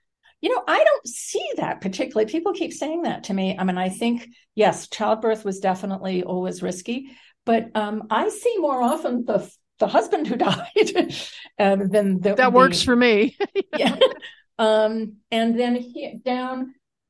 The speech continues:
Speaker 1: what's remarkable about this, first of all, is that all the children survived. The first one to die is Pamelia, who died at nineteen. And that's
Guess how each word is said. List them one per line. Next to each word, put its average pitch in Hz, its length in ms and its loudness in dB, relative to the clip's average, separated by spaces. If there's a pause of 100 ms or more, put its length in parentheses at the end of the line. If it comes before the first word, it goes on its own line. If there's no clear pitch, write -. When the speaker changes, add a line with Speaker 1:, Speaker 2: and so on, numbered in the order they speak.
Speaker 1:
what's 247 400 0
remarkable 240 580 2
about 170 280 -4
this, 190 360 -2
first 220 260 0
of 196 100 -2
all, 190 140 0
is 175 120 -6
that 190 160 -4
all 220 160 4
the 220 80 -4
children 185 520 -4
survived. 185 680 -2
The - 80 -8
first 220 320 -6
one 202 200 -2
to 190 100 -6
die 185 520 -4
is 175 220 -4
Pamelia, 196 680 -4 (320)
who 226 120 0
died 190 260 2
at 190 120 -2
nineteen. 190 640 -4 (360)
And 196 200 0
that's 285 500 -2